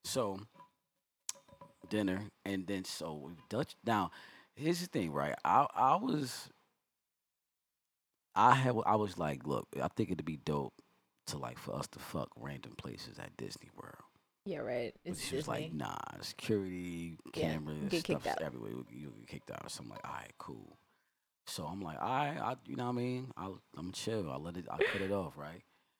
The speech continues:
Speaker 1: After dinner, right, we walk on the boardwalk, you know, we talking, you know what I mean? We had a bunch of emotional moments.
Speaker 2: Yeah.
Speaker 1: Took some pictures,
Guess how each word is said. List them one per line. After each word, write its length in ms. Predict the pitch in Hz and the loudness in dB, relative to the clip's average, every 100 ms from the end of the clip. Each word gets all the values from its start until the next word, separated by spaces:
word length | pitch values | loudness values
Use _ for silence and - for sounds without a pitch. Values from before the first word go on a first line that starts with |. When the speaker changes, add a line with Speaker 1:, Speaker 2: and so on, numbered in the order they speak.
| _ - | _ -2
Speaker 1:
After 360 | 101 107 120 | 0 0 -2
dinner, 540 | 90 92 123 82 57 - - - _ - | -2 2 2 2 -4 -12 -20 -20 _ -8
right, 180 | 80 80 | -6 -4
we 120 | 87 | -4
walk 260 | 90 90 92 | -2 -2 -2
on 60 | |
the 80 | 87 | -6
boardwalk, 680 | 82 82 85 78 76 85 80 - | -6 -4 -4 -4 -4 -2 -4 -8
you 80 | 82 | -10
know, 80 | 76 | -8
we 140 | 78 | -8
talking, 680 | - - 73 76 76 73 76 _ _ _ _ _ | -8 -6 -4 -4 -6 -12 -14 _ _ _ _ _
you 100 | 85 | -12
know 100 | 76 | -8
what 100 | 76 | -8
I 40 | |
mean? 100 | 73 82 | -8 -10
We 60 | |
had 160 | 76 73 | -12 -12
a 40 | - | -8
bunch 160 | 73 71 | -8 -8
of 60 | 73 | -10
emotional 480 | 73 73 - 160 156 | -10 -10 -10 -10 -8
moments. 640 | 139 - 135 139 - - - | -8 -6 -8 -10 -12 -16 -16
Speaker 2:
Yeah. 220 | 262 240 240 _ _ _ _ - - _ | -14 -14 -20 _ _ _ _ -10 -10 _
Speaker 1:
Took 220 | - 82 - | -8 -8 -6
some 140 | 76 | -8
pictures, 600 | - 78 - 69 73 - | -8 -10 -10 -14 -14 -18